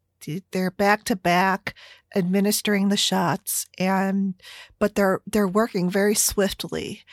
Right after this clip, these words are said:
So, um, the, the, the guy dropped my first shot <laughs> on the ground, and, um, he, he was funny. He was like, "Oh, that was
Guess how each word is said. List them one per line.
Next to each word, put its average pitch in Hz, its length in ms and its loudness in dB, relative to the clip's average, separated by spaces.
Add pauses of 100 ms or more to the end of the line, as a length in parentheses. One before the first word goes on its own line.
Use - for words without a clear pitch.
(240)
So, 185 580 2
um, 175 540 0 (480)
the, 190 320 0
the, 185 360 0
the 180 120 0
guy 202 760 4 (140)
dropped 185 460 0
my 165 320 0
first - 420 -2
shot 143 380 -2
<laughs> - 280 -2
on 320 120 4
the 294 100 0
ground, 160 480 0 (460)
and, 170 420 2
um, 156 440 -2 (1000)
he, 180 140 -2
he - 160 -2
was 180 180 2
funny. 165 260 0
He 160 120 -6
was 160 240 -4
like, 147 320 -4
"Oh, 208 240 0
that - 200 -8
was 226 160 0